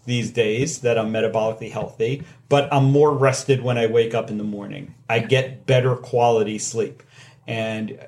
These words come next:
you know, other tips, tricks, you know, of getting a good sleep environment and not having, you know, the T V on while you're trying to sleep. And, and not staring at screens, you know, too,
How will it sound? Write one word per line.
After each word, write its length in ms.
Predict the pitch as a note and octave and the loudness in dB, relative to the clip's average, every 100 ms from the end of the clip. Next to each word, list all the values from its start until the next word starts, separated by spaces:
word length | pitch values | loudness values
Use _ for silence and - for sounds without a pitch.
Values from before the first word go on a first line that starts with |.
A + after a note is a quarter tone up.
| - | -4
you 180 | D#3 | 0
know, 300 | C#3 A2 A2 - _ _ | 2 2 -2 -10 _ _
other 560 | D3 C#3+ C#3 C3 A#2+ - _ _ _ _ _ _ - | 2 4 4 2 -2 -12 _ _ _ _ _ _ -2
tips, 400 | D#3+ C#3+ - - | 0 0 -2 -12
tricks, 560 | - D#3 A#2 - - - | 0 0 0 -6 -14 -4
you 80 | D3+ | 0
know, 240 | B2 A#2+ | 2 2
of 420 | B2 B2 A2 - - - | 2 0 -2 -10 -20 -2
getting 300 | C#3 C#3 C3 | 2 2 2
a 80 | B2 | 2
good 240 | C3 C3 | 2 0
sleep 360 | - - B2+ A#2+ | -2 -2 -2 -2
environment 800 | A#2 A#2 A#2 A#2 A2 G#2+ G#2 G#2+ | -6 -2 0 0 -4 -6 -8 -8
and 160 | G#2+ | -8
not 240 | A#2 A2+ - | -6 -6 -4
having, 460 | B2 G#2+ A#2 A2+ - - _ | -4 0 0 -2 -10 -20 _
you 140 | C#3+ | 2
know, 300 | C3 A#2 A2+ | 4 4 2
the 320 | A#2 A#2 A#2 A2+ | 4 4 4 2
T 200 | D3+ C3+ | 2 2
V 280 | A#2+ B2+ A#2 | 4 2 2
on 220 | A2+ A2 | 2 0
while 180 | A2 A2 | 0 0
you're 100 | A2 | -2
trying 300 | - A2 G#2+ | -4 -4 -4
to 120 | A2 | -8
sleep. 560 | - A2+ G#2+ G#2 G#2 _ _ _ _ _ | -4 -2 -2 -4 -8 _ _ _ _ _
And, 280 | G2+ G#2+ A2+ A#2 | -8 -6 -6 -6
and 180 | A2+ | -4
not 280 | A#2 A2+ - | -2 -2 -2
staring 380 | - - B2 A#2+ | -4 2 2 2
at 120 | - | -2
screens, 560 | - - C3 A#2+ A2 B2+ | -6 0 2 2 0 -2
you 60 | |
know, 180 | A#2 A2+ | 0 0
too, 340 | - B2+ A2+ | 0 -2 -2